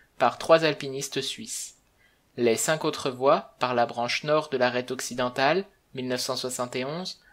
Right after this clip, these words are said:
par la paroi ouest de cette même arête, mille neuf cent quatre-vingt-un, et la traversée de la cime orientale, mille neuf cent quatre-vingt-six,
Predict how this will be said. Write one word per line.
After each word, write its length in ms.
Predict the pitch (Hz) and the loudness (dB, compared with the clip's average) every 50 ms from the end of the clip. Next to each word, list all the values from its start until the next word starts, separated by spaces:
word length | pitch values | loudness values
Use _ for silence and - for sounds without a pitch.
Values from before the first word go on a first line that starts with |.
| _ _ _ _ - | _ _ _ _ 4
par 140 | - 123 127 | 4 6 8
la 120 | 127 127 | 8 6
paroi 380 | 127 - 131 131 135 131 127 123 | 6 6 4 4 6 4 4 4
ouest 460 | 117 139 147 156 156 - - - - - | 4 4 2 2 2 -2 -8 -10 -12 -12
de 180 | 127 123 123 | -10 -8 -6
cette 260 | 120 - 120 110 - - | -2 0 0 -2 -2 -2
même 160 | 120 117 123 | -4 -2 -2
arête, 480 | 123 123 139 143 170 185 - - - - | 0 0 2 2 0 0 -2 -10 -16 -14
mille 140 | 143 131 127 | -12 -8 -6
neuf 140 | 127 123 - | -4 -4 -4
cent 160 | - 135 123 | -2 -4 -4
quatre-vingt-un, 600 | 123 117 - - 131 117 117 - - 143 160 185 - _ _ _ _ _ _ _ _ - | -4 -6 -6 -4 -4 -2 -2 -4 -4 -8 -10 -10 -12 _ _ _ _ _ _ _ _ 0
et 100 | 139 139 | 2 4
la 120 | 127 123 | 4 4
traversée 580 | 123 - - 156 147 151 151 - - - 165 151 | 4 4 4 4 4 4 4 -2 -2 -2 -2 -2
de 100 | 135 123 | -2 0
la 100 | 117 117 | -2 -2
cime 240 | - - - 147 139 | -2 -2 -4 -2 -2
orientale, 640 | 127 123 127 117 110 - - 117 110 123 143 165 175 - _ _ _ _ - | -2 0 -2 -4 -4 -2 0 0 2 2 0 -2 -6 -12 _ _ _ _ -6
mille 140 | 131 131 135 | -4 -4 -2
neuf 120 | 135 127 127 | -2 -2 -2
cent 180 | - 139 127 | -2 -4 -4
quatre-vingt-six, 840 | 127 131 - - - 117 120 120 - - 147 170 - - - - - | -4 -4 -8 -6 -6 -6 -6 -6 -6 -6 -6 -4 -4 -6 -6 -8 -12